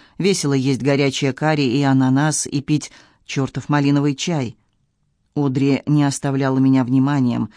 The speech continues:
Она каждый день посылала сообщения, иногда чуть ли не каждый час. Рассказывала мне о новом коллеге. Подозреваю, что он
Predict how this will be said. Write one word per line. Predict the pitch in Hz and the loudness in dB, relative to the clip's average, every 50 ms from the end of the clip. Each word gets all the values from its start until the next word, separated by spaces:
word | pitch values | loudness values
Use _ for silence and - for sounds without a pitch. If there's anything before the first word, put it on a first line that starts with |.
| - - - - | -20 -20 -12 -4
Она | - 156 170 170 165 | -2 0 0 0 0
каждый | 165 175 165 156 139 160 160 | 0 0 -2 -2 0 -2 -2
день | 151 170 165 143 131 | 0 0 0 0 0
посылала | 127 - - 135 135 135 131 135 | -2 -4 -4 -2 -2 0 -2 -2
сообщения, | 131 - 143 139 131 127 - - 175 180 156 135 127 120 113 _ - - - - | -2 -2 -2 -2 -4 -4 -6 -4 -2 0 2 2 2 0 -2 _ -12 -20 -16 -6
иногда | - 151 147 143 143 135 131 147 143 135 | -2 0 2 2 0 0 0 0 0 0
чуть | - 147 139 | -4 -6 -6
ли | 143 143 | -4 -2
не | 147 143 | -2 -2
каждый | - 147 139 135 123 135 143 | 0 -2 -2 -2 -2 -4 -6
час. | 131 - - 175 151 135 - - - _ _ _ _ _ _ _ _ _ _ _ - | -4 -4 -4 -4 -4 -4 -6 -8 -12 _ _ _ _ _ _ _ _ _ _ _ -8
Рассказывала | - 143 147 143 - - 165 165 160 143 143 139 139 143 | -4 -2 -2 -2 -2 -2 0 0 0 0 0 0 0 2
мне | 139 139 139 139 - - | 2 2 2 2 0 0
о | 147 147 | 0 0
новом | 147 151 151 143 147 151 135 | 2 2 2 2 2 0 0
коллеге. | - 151 139 139 151 160 147 127 127 131 120 _ _ _ _ _ _ _ _ _ _ _ _ _ _ - | 0 -2 -4 -2 -2 -2 -2 -2 -2 -6 -6 _ _ _ _ _ _ _ _ _ _ _ _ _ _ -10
Подозреваю, | 143 127 139 117 123 139 135 123 147 170 180 160 139 131 | -4 -4 -4 -2 -2 -4 -2 0 0 0 0 0 0 -2
что | - - - 147 143 | -2 -4 -4 0 2
он | 143 147 139 | 2 2 2